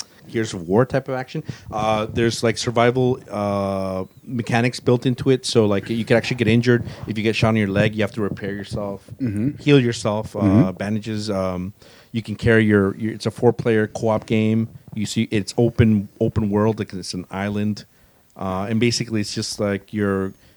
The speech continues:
Speaker 1: you're, you're stranded on an island, and the people coming after you were ex-ghosts.
Speaker 2: Oh,
Speaker 1: Yeah.
Speaker 2: okay, cool.
Speaker 1: Uh, and it just looks cool. I
Speaker 2: Mm-hmm.
Speaker 1: feel like it's, like, it's hard to get excited a little bit 'cause it's E-, it's, uh, Ubisoft, and
Speaker 2: Yes.
Speaker 1: I feel like their s-,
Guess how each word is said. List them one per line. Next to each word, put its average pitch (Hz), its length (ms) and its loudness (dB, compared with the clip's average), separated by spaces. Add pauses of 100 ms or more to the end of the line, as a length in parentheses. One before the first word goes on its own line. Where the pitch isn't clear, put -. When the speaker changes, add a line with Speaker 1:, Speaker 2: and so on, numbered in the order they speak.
(280)
Speaker 1:
you're, 107 300 -2
you're 110 180 0
stranded 123 300 4
on 113 100 4
an 101 100 -2
island, 117 460 0
and 104 300 0
the 95 60 -6
people 117 220 -4
coming 107 280 0
after 104 240 -4
you 104 180 -2
were 98 260 -4
ex-ghosts. - 880 -14 (460)
Speaker 2:
Oh, 127 360 6 (180)
Speaker 1:
Yeah. 104 180 -8
Speaker 2:
okay, 135 460 -2
cool. 139 240 0
Speaker 1:
Uh, 90 480 -8 (180)
and 107 540 -4
it 98 160 -6
just - 260 -4
looks 107 200 -2
cool. 151 300 -6 (220)
I 147 100 0
Speaker 2:
Mm-hmm. 117 100 0
Speaker 1:
feel 220 180 6
like 208 180 2
it's, 160 180 -6
like, 131 320 0 (720)
it's 135 160 -10
hard 196 200 2
to 202 60 -8
get 208 120 4
excited 170 300 2
a 170 40 4
little 170 140 4
bit 175 100 2
'cause 147 120 -8
it's 131 240 -4
E-, 135 180 -8
it's, - 280 -8
uh, 113 180 0
Ubisoft, 131 580 -2
and 123 80 6
Speaker 2:
Yes. 110 160 6
Speaker 1:
I - 40 -10
feel 143 100 2
like 131 220 2
their 127 120 4
s-, - 160 -4